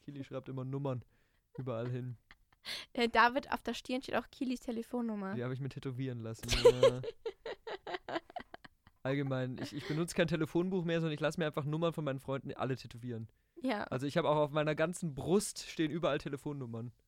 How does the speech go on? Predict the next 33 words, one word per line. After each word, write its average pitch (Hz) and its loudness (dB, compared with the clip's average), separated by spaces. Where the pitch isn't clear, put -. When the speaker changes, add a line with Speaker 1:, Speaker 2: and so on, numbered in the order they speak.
Speaker 1:
Alles - -2
Speaker 2:
Und - 4
auf 254 4
Speaker 1:
voll. 247 0
Speaker 2:
dem 262 2
Rücken, 247 -2
aber 202 0
das 247 -4
ist - -10
ein 262 -8
bisschen 285 2
Speaker 1:
Das 262 -4
auf 160 2
dem 165 4
Speaker 2:
schwierig. 208 6
Speaker 1:
Rücken 233 2
ist 202 2
immer 196 4
schwierig, 196 0
da 196 2
muss 190 -2
ich 196 -8
immer 170 0
jemand 165 0
ansprechen. 151 -2
"Entschuldigung, 160 -4
können 160 -6
Sie 160 -4
mal 147 0
gucken 165 -6
bei 139 0
D?" 147 2
<laughs> 196 8